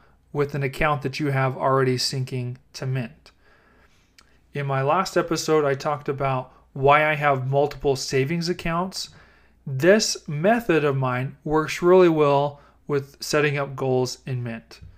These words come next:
because Mint doesn't like to muddy the water with goals. It doesn't like to blend money together in the same account, right? It likes things separate, and so do I. So with how I have different savings accounts for different things,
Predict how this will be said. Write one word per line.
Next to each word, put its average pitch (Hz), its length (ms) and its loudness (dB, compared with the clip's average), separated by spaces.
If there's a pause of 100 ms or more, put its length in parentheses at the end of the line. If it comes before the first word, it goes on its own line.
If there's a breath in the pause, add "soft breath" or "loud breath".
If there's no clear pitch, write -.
(440 soft breath)
because 135 300 -4
Mint 220 260 0
doesn't 175 300 2
like 165 240 0
to 156 80 -6
muddy 165 300 4
the 151 140 2
water 139 420 4
with 156 240 0
goals. 151 320 0
It 139 80 -6
doesn't 147 300 -4
like 139 240 -6
to 135 180 -8
blend 139 600 -2
money 147 280 -4
together 135 840 -4 (400 soft breath)
in 139 100 -4
the 143 100 -2
same 143 280 -2
account, 139 500 -6 (540 soft breath)
right? 131 220 -8
It 143 100 -6
likes 143 320 0
things 147 480 -6
separate, - 600 0 (580)
and 135 260 -4
so 147 200 2
do 156 180 4
I. 123 220 4
So 147 540 0 (400 soft breath)
with 147 160 -2
how 170 260 4
I 156 220 4
have 143 500 -2 (460)
different 139 320 -4
savings 175 360 2
accounts 170 440 -4
for - 140 -10
different 143 360 -8
things, 160 400 -6